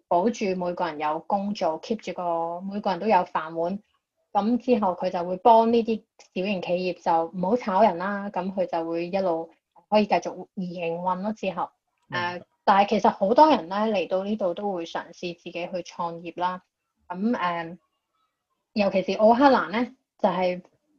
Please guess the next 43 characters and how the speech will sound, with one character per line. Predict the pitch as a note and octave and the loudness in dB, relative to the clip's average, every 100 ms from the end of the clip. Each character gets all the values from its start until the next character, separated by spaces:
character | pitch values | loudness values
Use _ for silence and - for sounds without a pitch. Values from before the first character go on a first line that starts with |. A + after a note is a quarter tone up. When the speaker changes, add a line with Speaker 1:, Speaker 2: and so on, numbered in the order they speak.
| - | 2
Speaker 1:
非 | C4+ | 2
常 | B3+ E3 | 2 -4
之 | A3 | 0
多 | A3 A3 G#3+ | 6 8 8
華 | F#3 D3 D#3+ | 8 2 0
人 | D3+ C#3+ | -8 -6
嘅。 | D#3+ - - | -6 -6 -2
咁 | F#3 E3+ G3+ B3 B3 - _ - | 0 0 2 0 -2 -8 _ -2
華 | F#3+ E3+ E3 | 0 2 0
人 | F3 F3 F3+ | -2 -4 0
咧 | B3+ | 0
就 | B3+ G3 | 2 -4
係 | - F3+ E3+ E3+ E3 _ - - | -2 -2 0 -2 -6 _ -18 -2
普 | F3+ A3+ | 0 0
通 | - B3 B3 | 2 4 6
話 | G3+ D#3 F3+ | 6 4 4
嘅 | F#3 D#3+ E3+ | 2 2 0
華 | B2 | -6
人， | D3 - G#3 | -10 -12 -4
即 | A3 | -2
係 | G3+ | 0
可 | G#3 | -2
能 | F#3 D#3+ | -2 -2
廣 | E3+ F3+ | -2 4
州 | A3 A#3 | 8 8
以 | A3 F3 | 6 0
上 | - D#3 C#3 _ _ _ _ _ - - | -2 -2 -6 _ _ _ _ _ -14 -2
好 | F#3+ | 4
多 | A3 A3+ | 6 8
華 | F#3+ - | 6 2
人。 | - - _ _ _ - | -10 -14 _ _ _ 0
咁 | G3 C#4 C#4+ | 2 4 6
香 | D4 D4 | 6 8
港 | G3+ G#3 | 6 6
都 | B3 A#3+ | 6 6
會 | G3 | 4
有， | E3+ D#3+ F3 | 2 0 0
香 | B3+ | 2
港 | B3+ A#3 | 2 2
上 | - G#3+ E3+ E3 | 2 4 4 4
一 | G#3 | -4
輩 | A3+ - F#3 F3+ | -6 -4 -2 0
咧 | F#3+ A3+ | 0 -2